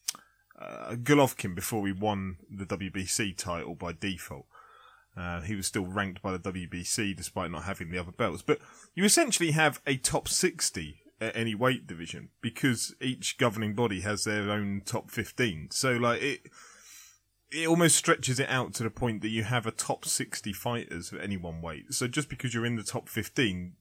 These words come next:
is almost reflective of the fact that you're in the top sixty in the world because you've been ranked, take, for example, the Liam Smith recent title defense against whatever, Predrag Radja-, J-,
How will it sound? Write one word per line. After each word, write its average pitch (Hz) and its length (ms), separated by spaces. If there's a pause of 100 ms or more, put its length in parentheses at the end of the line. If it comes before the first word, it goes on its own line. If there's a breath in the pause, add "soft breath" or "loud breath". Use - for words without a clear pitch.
(280)
is 123 160
almost 131 280
reflective 113 480
of 95 80
the 107 80
fact - 320
that 113 80
you're 104 260 (480)
in 123 140
the 123 100
top 123 260
sixty - 520
in 107 100
the 104 80
world 98 480
because 104 340
you've 104 120
been 107 160
ranked, 113 200 (680 loud breath)
take, 175 200
for 117 100
example, 113 440
the 110 80
Liam 117 300
Smith - 560 (120)
recent 107 520
title 98 320
defense 98 500
against 92 600
whatever, 98 280 (100)
Predrag 101 500
Radja-, 107 480
J-, 117 140